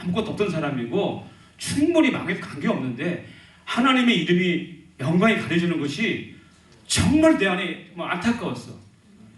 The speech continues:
근데 한 번도 불평은 나오지 않았는데, 뭐가 감사하냐면, 지금 돌아보면 하나님이 어떤 은혜를 주시려고 저에게 그런 어려운 시절을 주셨는가 돌아보면, 하나님이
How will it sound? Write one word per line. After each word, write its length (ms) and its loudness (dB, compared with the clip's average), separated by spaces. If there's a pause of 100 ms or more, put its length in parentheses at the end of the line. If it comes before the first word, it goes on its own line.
(680)
근데 200 2
한 340 2
번도 240 6
불평은 380 0
나오지 260 0
않았는데, 440 0
뭐가 260 2
감사하냐면, 580 -4
지금 280 -6
돌아보면 540 -4
하나님이 600 -2 (320)
어떤 320 0
은혜를 240 0
주시려고 420 -6
저에게 460 -10 (260)
그런 280 -4
어려운 280 0
시절을 300 -4
주셨는가 460 -8
돌아보면, 640 -4 (640)
하나님이 560 -2